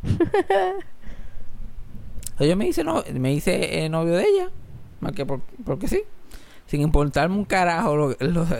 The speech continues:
Speaker 2: el, el otro muchacho que era amigo mío.
Speaker 1: Ujú.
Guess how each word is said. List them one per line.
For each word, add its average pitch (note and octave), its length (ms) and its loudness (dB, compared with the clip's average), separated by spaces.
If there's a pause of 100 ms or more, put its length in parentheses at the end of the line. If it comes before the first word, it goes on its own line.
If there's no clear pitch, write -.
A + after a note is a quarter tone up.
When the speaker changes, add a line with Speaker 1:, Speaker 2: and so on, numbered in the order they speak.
(100)
Speaker 2:
el, - 420 -2
el A3+ 140 -4 (180)
otro C4 240 -2
muchacho B2+ 440 0
que A#2+ 60 0
era A2+ 100 4
amigo G#2+ 260 0
mío. G#2 300 -2
Speaker 1:
Ujú. A3+ 380 2